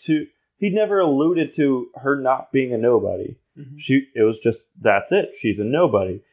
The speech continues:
Speaker 1: And then in the next movie, it's like, "But wait, wait, wait, no, she's not. She's actually the second most important person in the entire galaxy."
Speaker 2: Right.
Speaker 1: So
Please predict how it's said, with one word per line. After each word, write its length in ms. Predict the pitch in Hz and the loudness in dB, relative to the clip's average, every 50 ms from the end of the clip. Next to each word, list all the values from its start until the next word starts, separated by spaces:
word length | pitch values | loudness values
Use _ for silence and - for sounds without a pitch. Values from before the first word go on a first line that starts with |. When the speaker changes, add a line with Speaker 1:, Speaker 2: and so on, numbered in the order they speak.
| _ _ | _ _
Speaker 1:
And 140 | - 120 113 | -6 -4 -4
then 120 | 113 113 113 | -4 -4 -6
in 60 | 113 | -6
the 60 | 110 | -2
next 280 | 107 120 143 165 - - | 0 0 0 0 0 -2
movie, 240 | 120 110 104 110 107 | 0 0 2 2 2
it's 120 | 104 104 - | 0 2 2
like, 180 | 110 107 - _ _ _ _ _ | 0 0 0 _ _ _ _ _
"But 180 | - 156 175 175 | -2 0 0 2
wait, 160 | 180 180 180 | 2 2 4
wait, 160 | 180 180 180 | 4 4 2
wait, 160 | 180 175 170 151 | 2 -2 -4 -4
no, 200 | 147 143 143 139 | -2 0 0 0
she's 200 | - 143 135 123 | -2 -4 -6 -2
not. 380 | 135 139 135 117 107 104 - | 0 2 4 4 2 2 -2
She's 480 | - - 131 123 120 107 107 - - - | -6 -6 -4 -4 -4 -4 -8 -12 -10 -2
actually 600 | 127 123 123 127 123 - 127 120 117 110 101 104 _ _ _ _ _ _ _ _ _ _ _ - | 0 0 0 0 0 0 0 0 0 0 -4 -8 _ _ _ _ _ _ _ _ _ _ _ -12
the 60 | 120 | -10
second 380 | - - 151 139 - 143 135 135 | -4 0 0 2 2 0 0 0
most 200 | 131 127 123 - | 0 -2 -2 -4
important 460 | 123 107 117 123 120 117 117 107 107 | -10 -4 -2 0 0 0 -2 -2 0
person 260 | 117 113 110 117 110 | 0 0 0 -2 -8
in 120 | 107 110 | -10 -8
the 40 | 107 104 | -8 -8
entire 340 | 95 113 104 101 101 101 | -4 0 0 0 0 0
galaxy." 580 | 95 113 113 107 104 - 120 - 101 - - - _ _ _ - | 0 2 2 2 2 0 -2 -6 -10 -12 -12 -12 _ _ _ -12
Speaker 2:
Right. 200 | - - 196 247 240 226 - - - - - - - - - 202 - - - 165 - | -6 -4 -2 0 0 0 0 0 0 -2 -2 -2 -2 0 0 0 0 -2 -12 -10 -4
Speaker 1:
So 240 | 156 240 - - | -2 -2 -2 -2